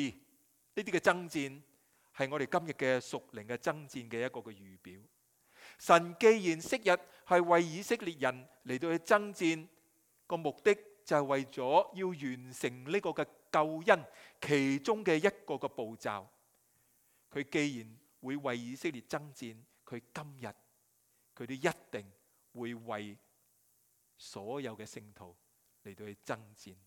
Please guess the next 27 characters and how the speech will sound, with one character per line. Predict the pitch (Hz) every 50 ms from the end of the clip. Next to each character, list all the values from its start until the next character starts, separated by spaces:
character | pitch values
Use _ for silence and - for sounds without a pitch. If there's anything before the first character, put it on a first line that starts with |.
| _ _ _ _ _ _ _ _ _ _ _ _ _ -
爭 | 165 143 135 131 127 120 -
戰 | - 117 98 95 95 95 95
到 | - 95 90 90 87 - 85
底。 | 87 87 90 _ _ _ _ _ _ _ _ _ _ _ _ _ _ _ _ _ _ _ _ _ _ _ _ _ _ _ _ _ _ _ _ _ _ _ _ _ _ _ _ _ _ _ _ _ _ _ _ _ _ _ _ _ _ -
我 | 135 135
哋 |
一 | 156
齊 | 156 - 117 98 98 92 95 104 - _ _ _ _ _ _ _ _ _ _ _ _
做 | - 123 117 123
一 |
個 | 120 110 107 104 101 101 - _ -
祈 | - 98 -
禱。 | - 95 90 - _ _ _ _ _ _ _ _ _ _ _ _ _ _ _ _ _ _ _ _ _ _ _ _ _ _ _ _ _ _ _ _ _ _ _ _ _ _ _ _ _ _ _ _ _ _ _ _ _ _ _ _ _ _ _ _ _ -
天 | - 151 147
上 | - 135 110
阿 | 110 110
爸 | - - 120 117
父， | - - 113 104 98 95 98 101 _ _ _ _ _ _ _ _ _ _ _ _ _ _ _ _ _ _ _ _ _ _ _ _ _ _ _ -
我 | 117 117
哋 | 110 101
嘅 | 113 110
大 | - - - - 113
而 | 110 101 98 95 95 90
可 | 104 101 110
畏 | 113 107 98 95
嘅 | 95
神， | - - 87